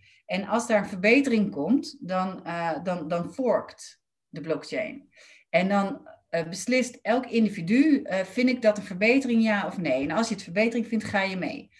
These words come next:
Nou, als de meerderheid dan daar naartoe gaat, dan is dat het sterkste. Het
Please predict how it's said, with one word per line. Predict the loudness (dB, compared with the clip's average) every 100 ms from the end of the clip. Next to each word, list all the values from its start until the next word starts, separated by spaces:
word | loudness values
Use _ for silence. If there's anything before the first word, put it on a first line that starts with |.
| -20 -20 -12
Nou, | -8
als | -6
de | 2
meerderheid | 4 6 6 6 4
dan | 2
daar | 2 2
naartoe | 2 0 0 0
gaat, | 2 2 2
dan | 0
is | 0
dat | -4 -4
het | -10
sterkste. | -4 -2 -2 -6 -16
Het | -16 -18 _ _ -20